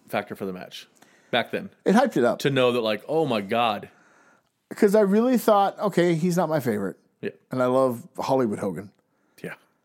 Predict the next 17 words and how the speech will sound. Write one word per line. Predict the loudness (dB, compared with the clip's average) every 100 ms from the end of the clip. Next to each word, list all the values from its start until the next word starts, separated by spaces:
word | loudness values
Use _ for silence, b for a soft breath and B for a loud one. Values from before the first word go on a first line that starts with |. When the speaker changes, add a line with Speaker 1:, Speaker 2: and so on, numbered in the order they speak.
| _ _ _
Speaker 2:
But | 0 0 -2 _ _ _ _ _ _ _ _ _ _ _ _
they | -2 0
need | 0
to | 0
do | -2
something | -2 -4
fresh | -6 -8 -8
in | -10
W | -10
C | -12
W. | -18 -20 _ -8
And | -4
it |
was, | -4 -6
it | -10 -12 -8 -6
was | -6
obvious. | -8 -12 -20